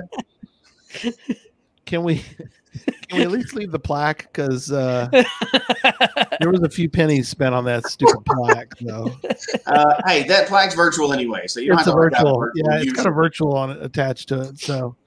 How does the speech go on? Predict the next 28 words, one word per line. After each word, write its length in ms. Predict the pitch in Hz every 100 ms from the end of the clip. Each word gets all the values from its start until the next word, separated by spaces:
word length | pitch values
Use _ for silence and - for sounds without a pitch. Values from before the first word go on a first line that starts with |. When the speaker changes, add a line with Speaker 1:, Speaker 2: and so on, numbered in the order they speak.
| _ - - - -
Speaker 1:
uh, 120 | 139 151
Speaker 3:
Which 80 |
is 60 | 143
not 140 | 175 175
true. 200 | 165 120
You 80 | 143
actually 240 | 147 139
do 100 | 135
have 120 | 139
to 60 | 120
archive 300 | 117 120 120
virtual 280 | 113 113 104
sometimes, 480 | 117 107 92 92 92
but 300 | 90 87 - _ _ _ - - -
Speaker 1:
once 200 | 208 190
in 60 |
a 40 | 156
while, 260 | 131 131
or 340 | 147 156 143 135 -
yeah, 260 | 147 117 101 _ _
or 360 | - 139 135 123 196 208 - 165
different 300 | 170 170 135
ones. 400 | 135 - - - _ - - - -
Speaker 3:
Yeah. 280 | 208 190 247 214 175
Speaker 1:
<clears throat> 200 | 143 123 110 _ _ _ - _
Yeah. 360 | 151 147 131 185
Well, 420 | 190 190 185 180 196
and 260 | 185 165